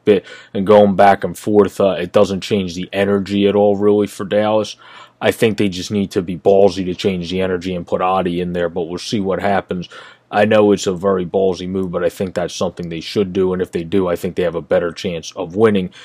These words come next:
And again, I love Khudobin and think he's gonna do great things, whether he stays there or goes elsewhere. It's just when somebody figures you out, you do gotta change it up a little bit. So everybody have a great, safe, and pleasant day. This has been the first edition of Joey's Crease Talk. Let me know what you think. Please like, comment, and subscribe.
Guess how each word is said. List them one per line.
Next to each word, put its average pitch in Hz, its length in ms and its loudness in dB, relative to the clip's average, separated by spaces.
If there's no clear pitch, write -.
And 101 100 0
again, 98 240 4
I 104 140 4
love 98 320 4
Khudobin 87 520 -6
and 85 80 -8
think - 180 -8
he's 82 120 -10
gonna 87 160 -2
do 85 160 -8
great 87 320 -6
things, 92 320 -4
whether 87 220 -2
he 82 100 -8
stays 90 380 -2
there 87 160 0
or 82 60 -6
goes 82 280 -4
elsewhere. 98 400 0
It's 87 160 -6
just - 220 -6
when 101 260 2
somebody 110 400 2
figures 95 500 0
you 87 160 -2
out, 92 240 2
you 85 120 -10
do 95 160 -4
gotta 87 260 0
change 90 400 -4
it 82 80 -6
up 85 180 -2
a 85 40 -8
little - 320 -10
bit. - 180 -12
So - 160 2
everybody 104 360 4
have 92 100 4
a 92 60 -4
great, 98 220 2
safe, 98 200 0
and 90 100 -12
pleasant 92 280 0
day. 98 140 4
This 92 140 0
has 90 80 -12
been 87 160 -6
the 85 60 -8
first 101 300 -2
edition 95 320 -8
of 82 80 -10
Joey's 90 340 -4
Crease 104 260 -8
Talk. 98 280 -2
Let 98 100 0
me 98 60 -2
know 98 140 2
what 92 100 -2
you 85 80 -6
think. 98 280 -6
Please 85 200 -10
like, 92 220 -4
comment, 92 400 -6
and 87 140 -12
subscribe. - 840 2